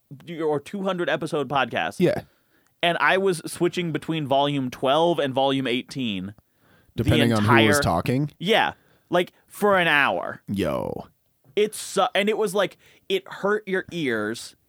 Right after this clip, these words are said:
Speaker 1: if you left it at eighteen.
Speaker 2: Right.
Speaker 1: But you literally couldn't hear it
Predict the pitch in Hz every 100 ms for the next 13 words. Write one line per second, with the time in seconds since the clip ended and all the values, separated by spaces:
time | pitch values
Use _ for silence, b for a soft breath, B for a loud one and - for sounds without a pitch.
0 | - 156 143 151 147 135 131 123 - 139
1 | 90 98 - _ 104 107 85 - - 185
2 | 190 165 165 214 226 220 180 208 185 180
3 | 208 196 139 131